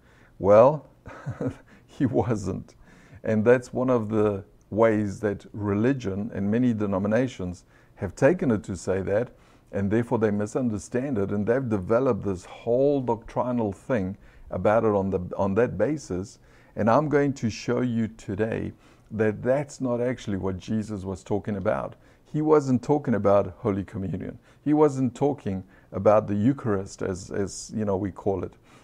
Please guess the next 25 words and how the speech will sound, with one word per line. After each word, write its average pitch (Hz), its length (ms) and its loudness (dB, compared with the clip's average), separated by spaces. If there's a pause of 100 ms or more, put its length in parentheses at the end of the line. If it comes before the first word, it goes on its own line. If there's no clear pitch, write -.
(280)
He 135 120 0
wasn't 131 320 0
talking 190 280 -4
about - 280 -2
that, - 260 -8 (260)
even 139 220 2
though 127 140 2
it 90 100 -4
seems 147 400 -4
that - 240 -6
way, 95 220 -6 (400)
because, 104 300 0
you 107 80 2
know, 110 160 4
when 101 400 -2
you 110 140 2
think 117 220 2
about 107 400 4 (180)
Holy 107 220 2
Communion, 107 580 0
as 104 240 0
we 104 120 0
partook 101 440 -4
it 98 80 -2
earlier, 110 460 0